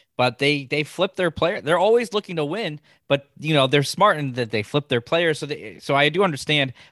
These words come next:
what you're saying in, in terms of they don't, they aren't really building fans because, I mean, Oakland obviously has a long tradition of fans out there,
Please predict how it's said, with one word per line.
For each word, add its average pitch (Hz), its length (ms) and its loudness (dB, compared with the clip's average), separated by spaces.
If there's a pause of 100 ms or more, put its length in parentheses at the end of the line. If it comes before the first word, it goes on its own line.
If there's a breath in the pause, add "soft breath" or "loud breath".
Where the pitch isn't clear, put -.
what 120 80 -4
you're 117 100 -6
saying 143 320 2
in, 113 100 -4
in 113 180 -8
terms 123 280 -6
of 107 140 0
they 127 100 4
don't, 147 200 2
they 143 120 -2
aren't 151 260 -2
really 135 160 -2
building 123 400 -6
fans 147 400 -6
because, 113 300 -8
I 127 80 -4
mean, 120 100 0
Oakland 123 300 -4
obviously 107 380 -6
has 104 120 -10
a 98 80 -12 (300 soft breath)
long 120 260 2
tradition 107 380 -10
of 92 80 -12
fans 113 360 -4 (320 loud breath)
out 117 220 0
there, 104 280 -2